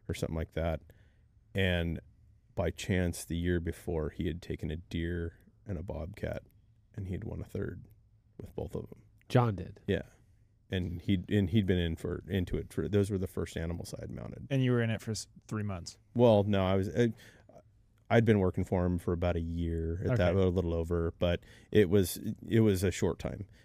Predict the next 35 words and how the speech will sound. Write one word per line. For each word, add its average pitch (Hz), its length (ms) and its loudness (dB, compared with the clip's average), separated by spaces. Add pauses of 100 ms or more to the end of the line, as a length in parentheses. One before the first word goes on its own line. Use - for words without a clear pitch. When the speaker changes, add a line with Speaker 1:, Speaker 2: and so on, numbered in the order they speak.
(140)
Speaker 1:
And 98 220 6
it 82 40 2
w-, 95 140 0
those 92 240 2
were 95 80 2
the 82 120 0
first - 280 -2
animals 78 360 -6
that 98 80 -2
I'd 92 180 -2
mounted. 95 360 -6 (140)
So, 101 420 4 (680)
and 117 100 6
then 107 140 6
taking 98 400 2
that 92 300 2
from, 87 520 0 (380)
you 107 200 2
know, 90 380 2 (2000)
there 107 160 8
were 101 100 4
certain - 340 0
things 98 320 0
where 95 260 2
I, 95 140 0 (100)
I 101 140 -4
just - 220 0
kind 104 240 2
of 92 140 2
always 98 500 4
figured 95 560 0
out 90 220 2
a 87 60 2
way 87 520 0 (400)
of, 87 440 2